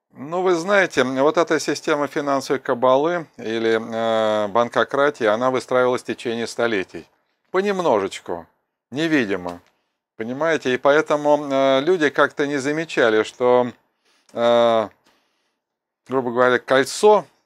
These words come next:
все более сужается, сужается, сужается. Поэтому современному человеку даже сразу сложно объяснить,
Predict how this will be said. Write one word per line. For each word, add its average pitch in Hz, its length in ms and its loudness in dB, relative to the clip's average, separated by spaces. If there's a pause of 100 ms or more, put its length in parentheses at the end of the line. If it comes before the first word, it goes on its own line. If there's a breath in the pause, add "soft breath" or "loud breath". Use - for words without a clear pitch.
(280)
все 131 160 -4
более 131 300 0
сужается, 151 580 -2
сужается, 127 480 -4
сужается. 117 560 -2
Поэтому 139 560 -2 (160 soft breath)
современному 156 600 -2
человеку 160 440 -2
даже 139 260 2
сразу 143 460 0
сложно 143 480 2
объяснить, 139 760 -6